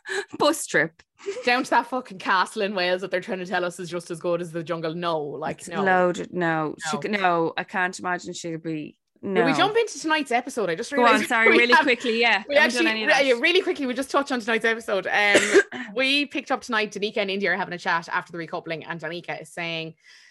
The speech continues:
Speaker 2: uh, she's telling her about the chat she had with Reese last night on the terrace, and she said, like, you know, "We did a quick cheers, and straight away Reese pulled me up for a chat on the terrace, and forty seconds in, he was chatting about the kiss that we had had, and he was saying that, you know,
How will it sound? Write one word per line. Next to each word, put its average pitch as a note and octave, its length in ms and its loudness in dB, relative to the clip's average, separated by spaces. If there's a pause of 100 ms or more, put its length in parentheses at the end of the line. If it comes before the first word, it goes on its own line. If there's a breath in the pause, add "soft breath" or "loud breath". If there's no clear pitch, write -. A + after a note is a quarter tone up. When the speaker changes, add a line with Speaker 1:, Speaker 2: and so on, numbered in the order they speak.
(140 loud breath)
Speaker 2:
uh, F3 300 2
she's - 160 -14
telling A3 180 -2
her G#3 60 2
about G3 180 -2
the F3 60 -18
chat A3+ 320 0
she A#3 120 -8
had G3 180 0
with F#3+ 120 -8
Reese G3 320 -4
last F3+ 260 0
night E3+ 220 -8
on D#3 140 -14
the D#3 80 -12
terrace, A3 540 -2
and E3+ 440 -2 (320 loud breath)
she G3+ 160 -10
said, F#3 240 0
like, F3+ 160 -4
you F#3+ 80 -4
know, F3+ 140 -4
"We E3+ 100 -4
did F3+ 140 -6
a - 20 -6
quick F3+ 220 -14
cheers, C4+ 520 0
and G3 140 -14
straight G#3 260 -2
away F#3 280 0
Reese F3 260 -8
pulled F3+ 260 -6
me E3+ 120 -8
up E3+ 120 -12
for F3 120 -6
a D#3+ 60 -6
chat F#3 360 2
on E3 140 -6
the D#3+ 80 -8
terrace, A#3 340 0 (320 loud breath)
and G3 100 -8
forty B3 440 -4
seconds G#3+ 340 -8
in, F3+ 320 -4 (200 soft breath)
he G3+ 120 -6
was F#3+ 160 -4
chatting G3 300 0
about E3+ 140 -4
the - 120 -20
kiss A3+ 220 -2
that - 160 -8
we F#3 80 -4
had E3+ 100 -4
had, E3 420 -4 (140)
and F3+ 100 -10
he E3+ 120 -10
was D#3+ 120 -12
saying D#3+ 280 -8
that, D#3+ 260 -10
you F#3 80 -10
know, D#3+ 340 -8